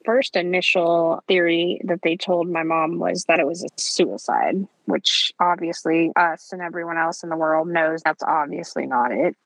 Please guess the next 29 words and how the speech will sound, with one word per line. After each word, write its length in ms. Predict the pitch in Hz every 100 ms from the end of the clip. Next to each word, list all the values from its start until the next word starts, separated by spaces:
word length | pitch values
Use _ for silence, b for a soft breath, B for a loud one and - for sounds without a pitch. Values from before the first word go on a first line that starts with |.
| -
based 260 | 170 -
on 220 | 170 160 160
all 140 | 160 175 -
the 220 | - 170
other 180 | 160 160
factors. 500 | 147 147 - 160 165 -
She 180 | - -
never 380 | 220 180 180 185
knew 200 | 180 180
a 60 |
lot 240 | 170 165 185
of 60 |
those 200 | 185 175
details. 520 | - - - - - 233 -
We've 100 | 349 262
always 320 | 226 233 208
both 240 | - 190
had 240 | - 196 185
some 420 | - 185 185 180
very 220 | 185 185
strong 640 | 180 - - 180 175 175 175
intuition. 1000 | 190 - 180 175 - 180 175 175 170 175 _ -
I 120 | 214
don't 180 | 233 214
know 200 | 202 196
what 220 | 190 185
it 140 | 180
is, 260 | 170 170 175
but 240 | - 160